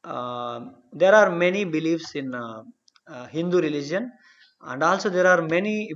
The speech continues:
beliefs in all the religions. మనకి ఎక్కువగా కనబడుతుంటాయి బొమ్మల్లో కాబట్టి మనం ఇవి ఎక్కువ మాట్లాడుకుంటాం,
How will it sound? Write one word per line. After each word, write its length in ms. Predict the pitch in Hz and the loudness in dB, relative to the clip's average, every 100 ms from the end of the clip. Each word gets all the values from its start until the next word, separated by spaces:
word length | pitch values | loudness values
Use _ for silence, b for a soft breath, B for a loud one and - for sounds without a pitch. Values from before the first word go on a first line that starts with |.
| 156 | -6
beliefs 320 | 165 175 165 156 | -2 -4 -6 -10
in 80 | 143 | -4
all 220 | 147 202 | 0 4
the 80 | 185 | 4
religions. 500 | 135 120 110 104 - - _ - - | 2 -4 -12 -18 -16 -18 _ -16 -8
మనకి 240 | 175 185 | -4 2
ఎక్కువగా 340 | 196 196 240 220 | 0 4 6 6
కనబడుతుంటాయి 680 | 190 190 202 185 185 180 | 6 6 4 4 0 2
బొమ్మల్లో 400 | 170 160 170 170 | 4 2 2 2
కాబట్టి 380 | 170 160 156 156 | 4 2 0 -4
మనం 240 | 175 160 151 | -2 -2 -2
ఇవి 200 | 151 151 | -4 -6
ఎక్కువ 200 | 151 160 | -4 -4
మాట్లాడుకుంటాం, 600 | 139 131 123 120 117 | -2 -4 -6 -8 -10